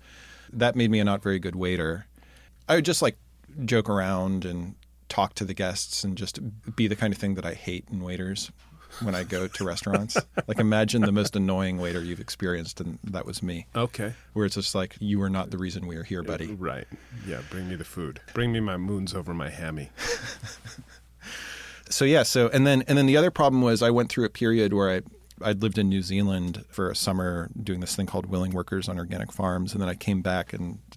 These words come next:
Speaker 1: and stopped showering. Like, I decided that that wasn't that important and grew my hair really long. And
Speaker 2: How long did you go without a shower?
Speaker 1: A couple weeks at a time.
Speaker 2: Huh.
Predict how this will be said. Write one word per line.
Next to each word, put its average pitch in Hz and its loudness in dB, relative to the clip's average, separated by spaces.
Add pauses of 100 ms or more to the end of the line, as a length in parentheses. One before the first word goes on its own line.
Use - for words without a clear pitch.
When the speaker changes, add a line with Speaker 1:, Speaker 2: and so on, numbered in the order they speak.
(160)
Speaker 1:
and - -6
stopped - -4
showering. 95 -4
Like, 110 -10
I 104 -4 (260)
decided 87 -4
that 85 -10
that - -6
wasn't 92 -6
that 87 -8
important 92 -6 (720)
and 95 -4
grew 98 0
my 85 -4
hair 85 -4
really 87 -6
long. 82 -6
And 78 -6 (460)
Speaker 2:
How 123 0
long 113 0
did 98 -8
you 104 -4
go 104 -4
without 98 -6
a - -12
shower? 95 -10 (480)
Speaker 1:
A - -20
couple - -8
weeks 87 -8 (260)
at 92 -10
a 90 -10
time. 92 -8
Speaker 2:
Huh. - -4